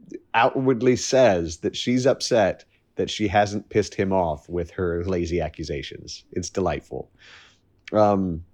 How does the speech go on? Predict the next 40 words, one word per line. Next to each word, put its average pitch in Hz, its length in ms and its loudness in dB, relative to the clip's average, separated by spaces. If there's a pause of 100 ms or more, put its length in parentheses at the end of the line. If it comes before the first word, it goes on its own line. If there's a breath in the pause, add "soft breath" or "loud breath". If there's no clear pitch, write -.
(160)
so 139 200 6
immediately 151 460 6
we 131 120 2
now 123 220 0
hear 98 540 0
that 90 120 -6
her 95 120 -4
son 131 380 -2
died 82 300 0
on 78 160 -8
Omicron 80 520 -10
Theta, 78 300 -8
which 95 200 -6 (120)
I 208 280 4
would 233 280 0
think 233 560 0
would 151 300 4
be, 151 220 8
like, 139 360 2
leading 135 600 4
her 113 180 0
C 110 280 -2
V 95 220 0
as 76 160 -8
people 90 280 -6
talk 85 320 -2
about 80 280 -8
her 76 260 -8
and 85 240 -14
her 78 120 -10
work. - 360 -14 (440 loud breath)
Like, 95 380 2
she's, 98 680 -2 (220)
like, 110 220 2
like 120 260 0
Jimmy 123 200 -2
says, 113 240 2
it's 85 120 -2
Moby 127 480 6
Dick, 117 480 2